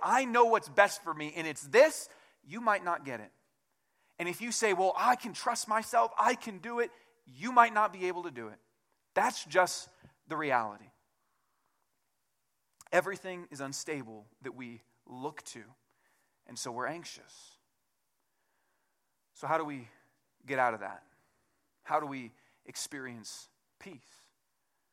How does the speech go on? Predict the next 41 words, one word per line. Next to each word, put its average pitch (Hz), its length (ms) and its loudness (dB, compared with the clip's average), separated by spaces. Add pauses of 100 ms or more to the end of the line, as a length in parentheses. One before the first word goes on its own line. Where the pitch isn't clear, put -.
(280)
How 180 80 0
do 190 40 2
we 156 60 -8
get 135 100 -2
out 160 180 8
of 147 100 -6
anxiety? 139 540 -2
How 170 160 2
do 190 60 0
we 165 120 -6
experience 151 500 -10
peace 180 260 -14
both 160 220 -6
in 185 100 -6
the 160 60 -6
moment 165 720 2 (180)
when 170 180 -4
we're 151 180 2
anxious, 165 460 -4
and 135 100 -10
maybe 160 220 -4
you're 156 160 -4
even 127 160 -8
more 151 220 2
anxious 131 300 -8
now 143 220 4
<laughs> - 80 -12
since 143 240 -10
I 170 100 -2
just - 320 -12
told 147 240 -4
you, 123 140 -14 (360)
"I - 120 8
don't 285 120 4
know 208 100 8
what's 349 160 4
gonna 143 160 4
happen. 127 300 0
Oh 269 140 6
my 160 160 4
goodness." 233 640 -6